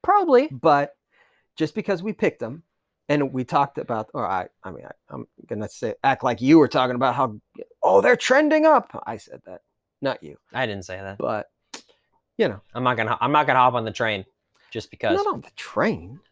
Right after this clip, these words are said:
Speaker 1: Uh,
Speaker 2: I'm just
Speaker 1: you're start-,
Speaker 2: saying.
Speaker 1: you're conducting it.
Speaker 2: I'm not conducting it. You know.
Speaker 1: It's, you're the only one here talking about it, so it must be you.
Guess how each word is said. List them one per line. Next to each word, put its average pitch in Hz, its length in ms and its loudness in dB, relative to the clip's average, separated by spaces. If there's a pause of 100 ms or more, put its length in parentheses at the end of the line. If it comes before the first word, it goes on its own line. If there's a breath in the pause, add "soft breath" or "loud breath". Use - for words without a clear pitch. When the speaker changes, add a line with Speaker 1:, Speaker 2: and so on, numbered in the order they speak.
Speaker 1:
Uh, 117 140 0 (240)
Speaker 2:
I'm 226 180 -4
just - 280 -8
Speaker 1:
you're 143 140 4
start-, 185 320 4
Speaker 2:
saying. 156 80 -2
Speaker 1:
you're 196 80 6
conducting 196 500 4
it. 185 120 0 (560 soft breath)
Speaker 2:
I'm 359 120 -4
not 440 240 0
conducting - 1000 -4
it. 107 240 -10 (960)
You 147 100 -8
know. 101 180 -10
Speaker 1:
It's, 131 200 -12
you're 151 220 4
the 202 80 6
only 202 100 6
one 208 120 4
here 220 140 4
talking 254 340 4
about 214 260 4
it, 214 80 -2
so 202 140 2
it 170 40 4
must 202 220 2
be 233 100 0
you. 247 240 4